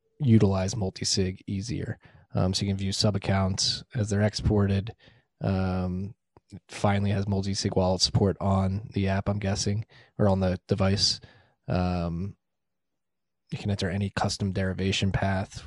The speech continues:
which is pretty interesting. That's for more advanced users. Um, I'm reading the show notes now. I told, I told myself I wouldn't do this, but yeah,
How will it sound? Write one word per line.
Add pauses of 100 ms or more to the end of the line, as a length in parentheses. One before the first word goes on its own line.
(140)
which
is (880)
pretty
interesting.
That's
for
more
advanced
users. (720)
Um,
I'm
reading
the
show
notes
now.
I
told, (180)
I
told
myself
I
wouldn't
do
this,
but
yeah,